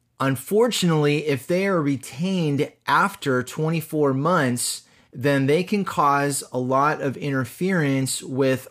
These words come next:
our emotional, social, physical, and mental development. And you'll see a lot of these symptoms come out in retained primitive reflexes.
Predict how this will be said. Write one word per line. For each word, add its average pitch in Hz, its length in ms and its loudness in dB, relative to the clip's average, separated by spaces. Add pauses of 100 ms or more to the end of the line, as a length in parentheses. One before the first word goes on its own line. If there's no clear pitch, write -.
our 127 320 0
emotional, 151 880 0 (160)
social, 143 840 0 (200)
physical, 135 920 0 (400)
and 123 320 0
mental 135 340 2
development. 113 760 -2 (680)
And 143 220 0
you'll 131 180 2
see 175 640 0
a 135 120 -4
lot 135 340 2
of 131 160 -2
these 135 260 2
symptoms 151 720 0
come 147 300 -4
out 151 420 2
in 135 380 -2
retained 127 720 -2
primitive 120 320 -2
reflexes. 131 720 -4